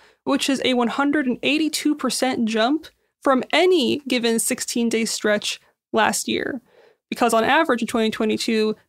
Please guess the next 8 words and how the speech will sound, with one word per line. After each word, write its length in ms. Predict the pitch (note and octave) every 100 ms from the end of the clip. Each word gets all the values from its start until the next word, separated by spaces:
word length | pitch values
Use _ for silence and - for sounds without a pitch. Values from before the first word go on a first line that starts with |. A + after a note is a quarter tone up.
| _
that 180 | A3+ A3
number 380 | G#3+ G#3+ G#3 G#3
was 260 | G#3 G#3 G#3
two 220 | - B3
hundred 340 | A#3 G#3+ G#3 G#3
and 100 | A#3+
seventy-four 720 | - A3 G#3 G#3 - G#3 G#3+
complaints. 840 | - - G#3 - A3 - - -